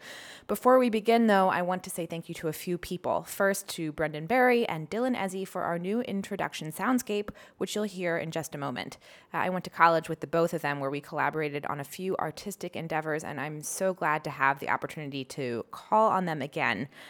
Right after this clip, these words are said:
Uh, they've done really fabulous work. To all of you who have contributed to Dance Well to make our third season possible, Ellie and I are extremely grateful.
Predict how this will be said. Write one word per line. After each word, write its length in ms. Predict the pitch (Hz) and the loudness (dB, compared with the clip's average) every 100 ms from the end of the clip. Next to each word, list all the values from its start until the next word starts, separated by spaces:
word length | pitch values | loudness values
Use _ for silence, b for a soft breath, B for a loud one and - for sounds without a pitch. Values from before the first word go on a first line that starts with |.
| B | B
Uh, 80 | 156 | -4
they've 160 | 160 156 | -4 -2
done 220 | 160 151 | -4 -2
really 200 | 156 143 | -2 0
fabulous 520 | 135 120 120 120 - | 2 0 0 -6 -2
work. 340 | 127 - - B B B B B | -4 -4 -8 B B B B B
To 60 | 220 | 6
all 200 | 202 214 | 8 8
of 80 | 196 | 4
you 380 | 196 196 196 175 | 2 4 6 4
who 120 | 180 | 0
have 220 | 160 160 | -2 -2
contributed 480 | 175 165 185 175 160 | -2 -4 -4 -2 -4
to 80 | - | 0
Dance 340 | 247 320 311 | 2 2 2
Well 220 | 294 285 | 2 2
to 100 | - | 2
make 200 | 220 180 | -2 0
our 100 | 156 | 0
third 380 | 156 - 180 170 | 0 2 2 2
season 280 | - 156 147 | -2 -6 -6
possible, 560 | - 208 202 220 220 220 - | 0 0 0 2 2 2 2
Ellie 260 | 190 196 | 0 0
and 140 | 180 - | -2 -2
I 320 | 180 180 185 | 0 0 0
are 240 | - 175 - | 0 0 -2
extremely 560 | 170 - - 185 175 | -8 -8 -6 -6 -4
grateful. 560 | 165 160 151 123 87 | -2 -4 -2 0 2